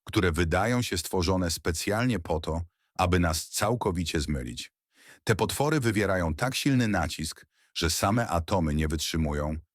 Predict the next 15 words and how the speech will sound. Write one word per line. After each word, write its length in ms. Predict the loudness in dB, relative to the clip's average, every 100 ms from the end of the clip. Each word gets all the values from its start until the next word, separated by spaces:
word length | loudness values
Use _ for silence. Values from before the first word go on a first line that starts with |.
| _ 2
i 80 |
dosłownie 560 | 4 2 2 0 0 -2
przestają 520 | -2 -4 -2 -2 0
istnieć. 480 | -2 -6 -10 -12 -16 _ _ _ _ _ _ 0
Wyobraź 380 | 2 4 2
sobie 320 | 2 0 0 -2
gwiazdę, 640 | 0 2 2 0 -4 -10
która 320 | -4 0 0
wyczerpała 680 | 0 0 -2 0 0 0 -2
swoje 320 | -4 -4 -4
paliwo 420 | -2 0 0 0
jądrowe, 580 | 0 -2 -2 -2 -2 -4 -8 _ _ _
eksplodowała 760 | -4 -2 0 0 2 2 0 0
jako 220 | -2 -4
supernowa 800 | -4 -2 0 0 2 0 0 -4